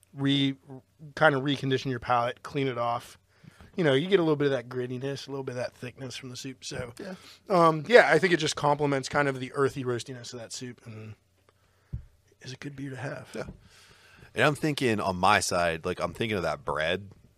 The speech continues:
Speaker 2: Very filling, and especially if you have, if you have a good brioche, you know, like, it's very airy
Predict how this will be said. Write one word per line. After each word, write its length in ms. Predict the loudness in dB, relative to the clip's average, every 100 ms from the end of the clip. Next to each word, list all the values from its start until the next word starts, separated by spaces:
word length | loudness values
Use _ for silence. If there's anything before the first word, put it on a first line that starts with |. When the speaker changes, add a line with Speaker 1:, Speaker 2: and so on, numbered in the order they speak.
| _ -10
Speaker 2:
Very 240 | 0 2 0
filling, 580 | 0 0 2 0 -4 -6
and 100 | -2
especially 260 | -2 -2
if 40 | -4
you 60 |
have, 140 | -6 -6
if 80 | -10
you 80 |
have 180 | 4 4
a 60 | 6
good 200 | -2 -2
brioche, 640 | -4 -2 -4 -4 -8 -10
you 60 | -8
know, 160 | -8
like, 160 | -8 -10
it's 160 | -12
very 400 | -6 0 2 0 -4
airy 500 | -6 -2 -2 -2 -6